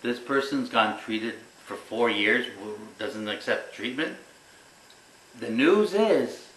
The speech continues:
unless there's treatment and treatment options, antipsychotic medication,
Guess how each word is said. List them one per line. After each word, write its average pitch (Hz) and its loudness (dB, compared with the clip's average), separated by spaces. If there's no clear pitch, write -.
unless 135 4
there's 214 -2
treatment 269 0
and 127 -6
treatment 190 -2
options, 196 0
antipsychotic 160 0
medication, 175 0